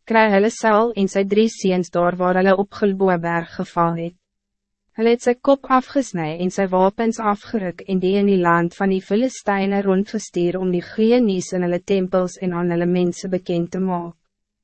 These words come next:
Daarna het hulle sy wapenrusting in die tempel van Astarte gesit en sy lijk het hulle teen die muur van Bidsan vasgespijker.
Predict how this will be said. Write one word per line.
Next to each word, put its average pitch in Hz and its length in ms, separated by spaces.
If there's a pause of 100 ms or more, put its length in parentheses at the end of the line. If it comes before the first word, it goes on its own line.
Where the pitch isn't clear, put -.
(340)
Daarna 226 460
het 240 100
hulle 208 160
sy 214 140 (100)
wapenrusting 202 800
in 196 80
die 202 160
tempel 185 480
van 196 240
Astarte 233 640
gesit 196 500
en 202 140
sy 208 180
lijk 175 320
het 180 140
hulle 180 180
teen 190 240
die 196 80
muur 196 320
van 208 240
Bidsan 202 540
vasgespijker. 170 880